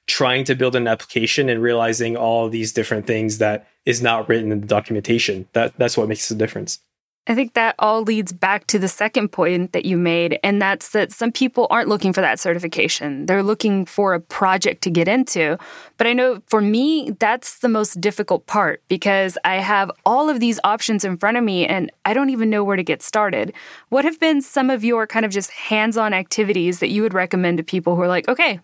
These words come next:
Speaker 2: I'm ready to take that first step"?
Speaker 1: I would say it also depends on the person again. And the reason I say that is because what excites me may not excite you in terms of projects. One of the things that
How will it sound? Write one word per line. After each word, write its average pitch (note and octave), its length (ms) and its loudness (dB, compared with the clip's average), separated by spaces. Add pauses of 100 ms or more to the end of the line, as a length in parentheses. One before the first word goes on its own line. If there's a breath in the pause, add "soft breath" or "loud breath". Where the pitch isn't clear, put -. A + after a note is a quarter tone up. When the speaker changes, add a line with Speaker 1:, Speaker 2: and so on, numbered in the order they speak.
Speaker 2:
I'm G3+ 300 2
ready G3+ 300 0
to G#3 80 0
take G3 240 -2
that E3+ 160 2
first F3+ 260 0
step"? F3+ 260 0 (460)
Speaker 1:
I C3 40 6
would D#3+ 120 4
say G3+ 140 2
it F3+ 80 4
also D#3 240 2
depends C3 380 2
on C3+ 80 4
the B2+ 40 2
person C#3 360 0
again. C#3 260 0
And C3 100 2
the B2+ 60 2
reason C#3 300 2
I B2+ 60 2
say A#2+ 200 0
that C3 420 -2
is B2 140 2
because A#2+ 380 0 (100)
what B2+ 260 2
excites B2+ 400 0
me B2 200 2
may B2 160 2
not A#2 180 2
excite A#2 360 -2
you A2+ 380 0 (120)
in B2+ 100 2
terms B2+ 240 0
of A#2+ 100 -2
projects. C3 540 0 (380 loud breath)
One E3 220 2
of G3 120 2
the D#3+ 80 -2
things D3 320 0
that B2 300 2